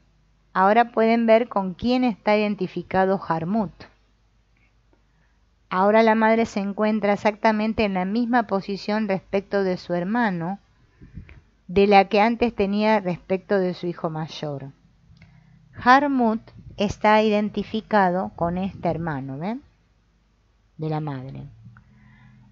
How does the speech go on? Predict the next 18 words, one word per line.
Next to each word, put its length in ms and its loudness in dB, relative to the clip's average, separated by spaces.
Y 100 -4
Harmut, 420 2
ve-, 140 2
ve-, 200 2
ven 200 0
que 120 -4
quedó 260 0
como 280 -4
él, 160 -4
como 240 -6
que 140 -10
quedó, 380 0
en 120 -8
la 100 -8
misma 320 -4
línea, 340 -4
¿lo 140 -8
ven? 340 -8